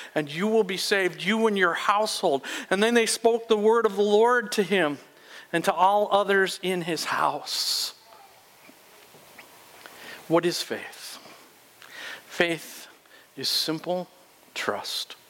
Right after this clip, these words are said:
in Jesus. It's not faith plus anything else. It's just simple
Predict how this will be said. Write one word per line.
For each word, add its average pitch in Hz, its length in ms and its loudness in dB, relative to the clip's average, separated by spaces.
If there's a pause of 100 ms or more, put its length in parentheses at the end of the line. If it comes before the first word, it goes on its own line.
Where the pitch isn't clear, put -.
(480)
in 127 140 -6
Jesus. - 720 -8 (760)
It's 139 180 -2
not 190 300 -2
faith 202 320 0
plus - 540 0
anything 170 480 -4
else. 117 420 -4
It's - 180 -6
just - 240 -4
simple 175 560 -4